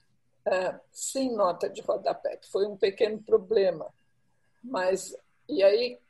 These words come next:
também eu percebi que, que eu, então, se eu não queria fazer nota de rodapé, eu tinha que incluir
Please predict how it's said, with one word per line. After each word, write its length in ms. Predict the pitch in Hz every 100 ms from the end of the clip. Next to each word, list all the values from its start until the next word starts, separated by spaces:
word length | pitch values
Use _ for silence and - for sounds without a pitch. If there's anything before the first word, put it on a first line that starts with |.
| _ -
também 440 | 208 208 240 247
eu 80 | 233
percebi 720 | 214 202 220 175 196 240 226
que, 260 | - - - _ 208 - _ _ -
que 100 | 185
eu, 180 | 180 _ _ -
então, 360 | - 214 202 -
se 200 | - 220
eu 80 | 226
não 120 | 220
queria 260 | 220 185 190
fazer 300 | 202 190 180
nota 300 | 165 - 160
de 140 | -
rodapé, 520 | 156 165 156 - 220
eu 100 | 190
tinha 340 | - - 220 220
que 120 | 262
incluir 800 | 262 277 269 269 233 240 254